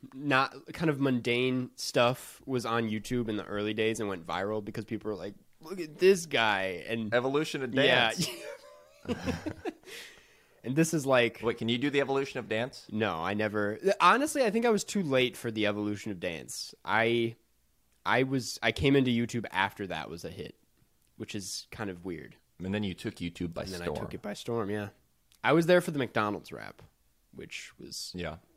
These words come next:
Speaker 1: pretty big. Um, but yeah, I, I, I haven't watched this with my parents. I did show them the Gas episode of Nathan For You,
Speaker 2: Yeah.
Speaker 1: uh, back in the pandemic, and my dad did not get it at all. He was just like,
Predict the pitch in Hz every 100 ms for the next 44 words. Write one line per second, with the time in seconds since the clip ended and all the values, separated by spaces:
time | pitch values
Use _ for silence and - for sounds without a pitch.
0 | _ - - - - _ _ _ - 71
1 | - - - _ - - - - _ _
2 | _ _ _ 101 101 87 - 101 - 143
3 | 170 196 185 - 143 170 - 135 180 190
4 | 120 123 120 - 113 107 101 104 87 76
5 | - _ _ _ _ _ - 101 82 82
6 | - 131 156 156 151 139 127 113 110 92
7 | 107 92 95 - - - - - 92 98
8 | 92 80 95 90 - 87 82 - _ _
9 | - 113 101 98 101 120 143 85 76 104
10 | 101 98 92 104 101 107 101 107 95 98
11 | 123 - - - 113 107 107 123 120 104
12 | 101 95 95 92 85 80 78 65 55 -
13 | - 113 113 123 127